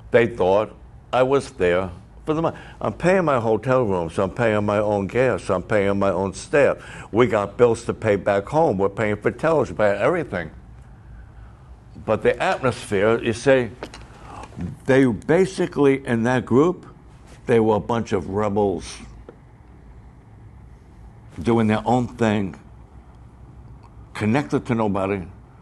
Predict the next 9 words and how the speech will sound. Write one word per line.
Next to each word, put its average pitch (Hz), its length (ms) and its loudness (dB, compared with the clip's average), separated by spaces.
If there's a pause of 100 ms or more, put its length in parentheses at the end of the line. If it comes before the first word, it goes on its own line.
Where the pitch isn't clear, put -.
(580)
in 110 140 2
this 107 240 0
meeting 104 440 2
that 95 180 -4
they 110 80 4
were 101 160 0
having 95 460 -2 (680)
so 107 260 2
often. 92 440 -2